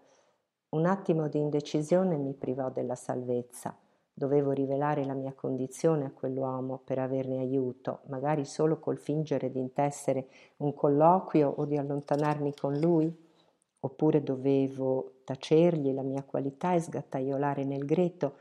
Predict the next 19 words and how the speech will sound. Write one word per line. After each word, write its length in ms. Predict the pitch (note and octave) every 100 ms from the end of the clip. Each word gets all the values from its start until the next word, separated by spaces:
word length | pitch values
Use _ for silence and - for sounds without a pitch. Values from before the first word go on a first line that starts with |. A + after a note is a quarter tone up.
| _ _
e 120 | -
poi 260 | - C#3+ D3
sui 240 | D3 C3+
monti 340 | C#3 C#3 C#3+ C#3
vicini? 680 | C#3 C#3 - D#3+ D3 C#3+ D3 - - - - _ _ _ _
E 100 | E3
se 200 | - F3
mi 100 | F3
necessitava 800 | E3+ E3 E3 E3 E3+ G3 G3 E3
di 120 | D3+
correre, 560 | - C#3+ C#3 C#3 C#3 C#3
come 240 | G3 F#3+
potevo 420 | G3 D#3 D3 C3+
farlo, 480 | C3 - C3+ C3+ C3
imbottito 560 | C3 C3 C3 - D3+ D3+
com'ero 400 | - C#3 C#3 C#3
in 160 | C3+
tanti 340 | C3+ C#3 C#3 C3+
indumenti? 760 | C3+ C3+ C#3 C#3+ D3 D3 -